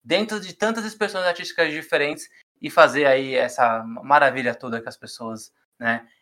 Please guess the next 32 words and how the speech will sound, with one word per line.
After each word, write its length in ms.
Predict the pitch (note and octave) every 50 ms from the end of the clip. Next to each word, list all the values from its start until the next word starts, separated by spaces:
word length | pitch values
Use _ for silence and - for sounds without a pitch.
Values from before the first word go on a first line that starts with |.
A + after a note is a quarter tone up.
| _ _ _
consomem 720 | - C3 B2 A#2+ A#2 - - C3 B2 B2 A#2+ A#2 A2+ A2+
aí, 140 | A2 A2+ A#2+
que 220 | A#2 - - D3 C3
é 100 | B2 B2
a 120 | B2 A#2
arte. 420 | A2 A2+ A#2 A2+ A2+ A2+ - -
Eu 180 | B2+ B2 A#2 A2+
adoro 440 | A2+ A2+ A2+ A2 A#2+ A#2 A2+ G#2+ G#2+
arte, 560 | A2 A2+ A2+ A#2+ A#2 - - - A2 G#2 G#2+
eu, 200 | A2 G#2+ G#2 G2+ G2+ _ _ -
eu 160 | A2+ A2 A2+ _ _ _ _ _
gosto 260 | - B2+ B2 B2 B2 A#2+
de, 160 | A2 A2 A2+
de, 220 | A2 A#2 A#2 A2+
de 180 | A2+ A#2 A#2 A#2
consumir 440 | - A#2+ A#2+ A#2 - - A#2 A2+ A2
vários 240 | A#2 A#2 A#2 A2
tipos 160 | - A2 - A2+
de 80 | A2
expressões 380 | A2 - B2+ - - G2+ G2+ -
artísticas. 540 | A2+ A2+ - E3 E3 E3 - - E3+ E3+ - - - - - _ _ _ _ _ _ _
Então, 380 | - C#4 C4+ C#4 C4 B3 A#3 G#3
Camila, 640 | - G#3+ G3 E3 D#3 E3 E3+ E3+ E3 D#3 D3 - - _ _ -
vem 200 | D3 A3 A3+ G#3
cá 200 | A3 G3+ F#3+ F3+
e 40 | E3
conta 260 | - F3+ E3+ E3 E3+
pra 160 | - D#3 C3+
gente 280 | B2 C3+ B2+ B2 - -
quem 100 | - B2+
é 80 | A#2+ G#2+
você. 380 | A2 A2+ - - B2 A#2+ -